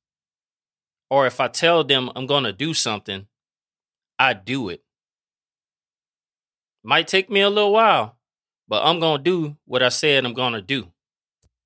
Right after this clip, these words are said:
And I get it. Everybody ain't me. Everybody ain't us. People that, uh, their word means something.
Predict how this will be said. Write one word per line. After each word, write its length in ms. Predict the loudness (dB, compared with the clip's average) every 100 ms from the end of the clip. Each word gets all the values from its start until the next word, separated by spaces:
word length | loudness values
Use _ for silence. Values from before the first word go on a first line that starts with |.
| _ _ -6
And 160 | -2
I 100 | 0
get 280 | -2 0 -2
it. 140 | -2 -10 _ _ _ _ _ _ _
Everybody 580 | 0 2 2 2 2 0
ain't 240 | -2 -4 -6
me. 340 | -6 -6 -8 _ _ _ _ _ _ _ -6
Everybody 640 | -2 -2 2 2 2 2
ain't 320 | -2 -4 -6 -12 -6
us. 540 | -2 0 -2 -8 -10 _ _ _ _ _ _ _ _ _ _ _ _ _ _ _ _ _ -8
People 280 | -6 -2
that, 320 | 2 2 2 -2 _ _ _ _ _
uh, 440 | -8 -6 -6 -10 -14 -20 _ _ _ _ _ _ _ _ _ _ _ _ _ _ _
their 120 | -2
word 400 | 0 2 2 2
means 360 | 0 -2 0 -2
something. 500 | 0 0 -2 -6